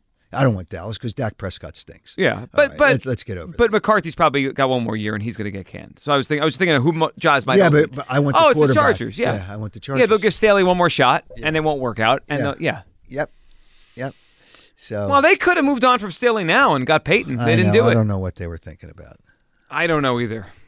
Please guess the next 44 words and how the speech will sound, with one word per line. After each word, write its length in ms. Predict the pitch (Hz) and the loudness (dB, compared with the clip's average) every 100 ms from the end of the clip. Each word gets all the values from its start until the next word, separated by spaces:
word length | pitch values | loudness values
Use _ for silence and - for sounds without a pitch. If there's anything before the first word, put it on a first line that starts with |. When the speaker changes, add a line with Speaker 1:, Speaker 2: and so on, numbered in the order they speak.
| - | -2
Speaker 2:
Well, 100 | 247 | 2
Speaker 1:
Yeah. 40 | 262 262 | 4 4
Speaker 2:
that 40 | |
ownership 320 | 254 247 226 | 4 0 0
doesn't 160 | 202 180 | -2 0
like 140 | 180 | -2
to 80 | - | -4
pay, 300 | - 180 135 | -4 2 2
it 100 | 113 | 0
seems 260 | 120 104 98 | -4 -6 -8
like. 220 | 98 - | -12 -4
They 60 | |
didn't 120 | 143 156 | -2 0
wanna 140 | 147 | 0
fire 320 | - 156 147 | 2 2 2
a 40 | 135 | 2
Speaker 1:
Yeah. 40 | |
Speaker 2:
coach, 240 | 147 135 | 0 0
pay 140 | - 143 | 0 0
a 40 | |
coach, 440 | - 139 131 - 127 | 2 2 0 -2 -2
and 100 | 123 | 0
all 80 | |
that 160 | 123 117 | 2 0
kind 140 | 120 110 | -2 -2
of 60 | |
Speaker 1:
And 80 | 104 | 0
Speaker 2:
stuff. 80 | 107 | 0
Speaker 1:
then 100 | 104 | 0
pay 200 | 113 101 | 0 0
another 300 | 98 101 85 | 0 -2 -6
coach. 400 | - 78 80 - | -10 -16 -16 -4
Speaker 2:
Yeah. 120 | 127 | 2
Speaker 1:
And 80 | 131 | 4
maybe 160 | 151 156 | 6 6
they 140 | 139 | 4
just 200 | 135 131 | 2 -4
didn't 180 | 123 123 | -4 -4
wanna 160 | 113 95 | -4 -4
pay 240 | 110 110 | -2 -2
the 100 | 98 | -2
guy. 280 | 92 92 80 | -8 -8 -8
Yeah, 220 | 98 101 | -8 -6
well, 180 | 95 95 | -4 -6